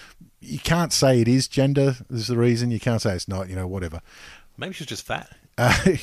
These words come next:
Speaker 1: <laughs> could be. But, um, I loved her response. Like, somebody went to her for an interview, and she said, "Look, you know, y-, he is more experienced than me, but you look at our records, his hit rate's about the same as mine. Terrible." <laughs> And she goes, "You know,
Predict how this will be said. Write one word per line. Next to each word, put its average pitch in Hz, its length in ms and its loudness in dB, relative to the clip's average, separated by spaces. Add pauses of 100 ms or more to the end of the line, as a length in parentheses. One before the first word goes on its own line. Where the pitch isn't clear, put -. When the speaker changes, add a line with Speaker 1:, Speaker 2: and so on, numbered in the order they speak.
(220)
Speaker 1:
<laughs> - 400 -10
could 147 180 4
be. - 260 0 (360)
But, 147 260 2 (100)
um, 123 380 2 (360)
I 127 200 -2
loved 139 500 0
her 156 160 6
response. 147 500 -2
Like, 214 140 -6
somebody 139 260 4
went 104 260 -2
to 104 80 -2
her 95 80 0
for 98 140 -4
an 95 100 -2
interview, 131 320 0 (460)
and 117 140 -2
she 123 60 -2
said, 127 240 2
"Look, 156 280 0
you 135 80 -6
know, 123 320 0
y-, 147 300 -6
he 170 260 0
is 127 100 0
more 117 120 4
experienced 98 360 -4
than 104 100 -2
me, 143 80 4
but 147 80 0
you 156 80 2
look 170 120 0
at 117 60 0
our 92 80 0
records, 117 340 0
his 143 140 0
hit 147 140 0
rate's 107 260 -4
about 113 220 0
the 95 60 -10
same 104 200 -2
as 92 120 -6
mine. 135 260 0 (400)
Terrible." 120 460 0 (320)
<laughs> - 40 -20 (1200)
And 165 580 4
she - 160 -4
goes, 170 420 2
"You 175 60 -2
know, 156 180 6